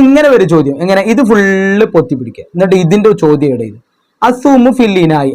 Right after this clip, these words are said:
അപ്പൊ എങ്ങനെ എഴുതുക? ഈ ആദ്യത്തെ വാക്കില്ലേ, അതെടുക്കുക, എന്നിട്ട് അതിന്റെ തുടക്കത്തിൽ അയിന കൊടുക്കുക. അപ്പൊ എങ്ങനെ വരിക നോക്കുക, അയിന,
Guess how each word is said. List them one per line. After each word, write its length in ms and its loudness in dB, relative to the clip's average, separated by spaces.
അപ്പൊ 160 -2
എങ്ങനെ 240 -2
എഴുതുക? 200 2
ഈ 20 2
ആദ്യത്തെ 460 0
വാക്കില്ലേ, 440 -4
അതെടുക്കുക, 420 -4
എന്നിട്ട് 240 0
അതിന്റെ 240 -2
തുടക്കത്തിൽ 440 -4
അയിന 280 0
കൊടുക്കുക. 320 -6
അപ്പൊ 180 -2
എങ്ങനെ 240 2
വരിക 260 2
നോക്കുക, 280 -6
അയിന, 340 0